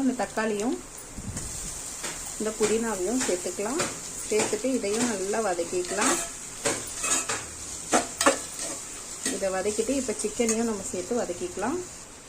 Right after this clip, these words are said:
இப்ப நான் லெக் பீஸு ரெண்டும் சிக்கனும் வந்து நான் சேர்த்துருக்கேன். ஹாஃப் கே ஜி சிக்கன் இது. இது வந்து அப்படியே சேர்த்துக்கலாம். இதுக்கு வந்து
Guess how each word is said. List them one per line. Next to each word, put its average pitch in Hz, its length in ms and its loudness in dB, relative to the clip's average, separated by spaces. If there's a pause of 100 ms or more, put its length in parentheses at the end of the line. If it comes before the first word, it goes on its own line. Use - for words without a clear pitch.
இப்ப - 240 2
நான் 220 180 6
லெக் 202 200 0
பீஸு 254 280 4 (140)
ரெண்டும் 208 400 2 (600)
சிக்கனும் 220 540 0
வந்து 185 260 -2
நான் 214 180 4
சேர்த்துருக்கேன். 190 560 -2
ஹாஃப் - 220 2
கே 202 180 0
ஜி 233 160 0
சிக்கன் 208 340 -2
இது. 190 220 0 (760)
இது 202 140 -2
வந்து 202 200 0
அப்படியே 196 320 -4
சேர்த்துக்கலாம். 190 520 0
இதுக்கு 196 220 -2
வந்து 214 220 0